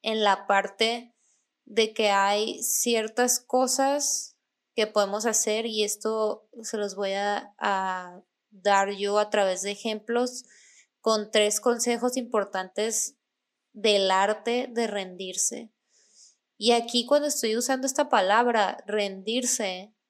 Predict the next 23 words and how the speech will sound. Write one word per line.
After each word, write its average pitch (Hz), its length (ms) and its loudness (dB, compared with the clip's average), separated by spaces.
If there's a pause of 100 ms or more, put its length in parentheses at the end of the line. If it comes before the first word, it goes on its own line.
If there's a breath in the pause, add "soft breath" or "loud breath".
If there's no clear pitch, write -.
no 220 280 -2
me 226 120 0
refiero 233 920 0
a 226 140 -2
que 233 100 -2
tires 185 360 -4
la 220 180 -2
toalla, 185 360 0
como 190 220 -6
dicen 185 280 -8
por 190 160 -2
ahí, 185 180 -4
o 190 60 -12
sea, 196 200 -2
no 185 140 -10
me 196 160 -6
refiero 202 420 -4
a 196 140 -8
que 190 140 -4
es 190 120 -4
como 202 400 -6
de 185 180 -10
que 185 360 -8